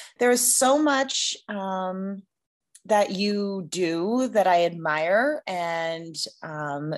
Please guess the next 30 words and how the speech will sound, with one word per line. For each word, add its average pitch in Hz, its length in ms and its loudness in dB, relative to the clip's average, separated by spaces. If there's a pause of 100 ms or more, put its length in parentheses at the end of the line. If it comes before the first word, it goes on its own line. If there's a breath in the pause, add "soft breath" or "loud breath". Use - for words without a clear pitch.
(100)
your, 180 600 4
as 196 160 2
I 196 60 6
was 190 120 2
just 190 200 -2
reading 190 420 -2
your 175 100 0
intro, 160 600 0 (280 soft breath)
I 185 40 -4
was 202 100 0
like, 208 180 -2
"Oh 233 100 0
yes, 226 300 2
I 196 60 -2
wanna 220 200 -2
make 208 160 -4
sure 233 140 -4
we 208 120 -4
talk - 240 -14
about 185 260 -2
this. 196 320 0
And 175 80 -6
I - 20 -8
wanna 208 240 0
make 233 120 -6
sure 233 200 -2
we 208 120 -8
talk 247 200 -2
about 190 260 -6
this." 190 300 0